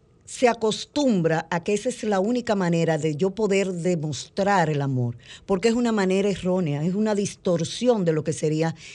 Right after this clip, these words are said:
eh, mi cariño hacia otra, hacia la otra persona, y lo demuestra justamente con agresión.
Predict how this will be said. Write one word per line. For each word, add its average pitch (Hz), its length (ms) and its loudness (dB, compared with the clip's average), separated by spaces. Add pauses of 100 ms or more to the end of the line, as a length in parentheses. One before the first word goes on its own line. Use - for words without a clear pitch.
(120)
eh, 175 280 0
mi 208 200 4
cariño 196 460 2
hacia 170 320 -2
otra, 165 380 -2
hacia 165 300 -2
la 160 120 2
otra 170 260 0
persona, 180 420 0
y 220 40 2
lo 233 100 4
demuestra 185 480 0
justamente 208 560 -2
con 190 160 0
agresión. 160 580 0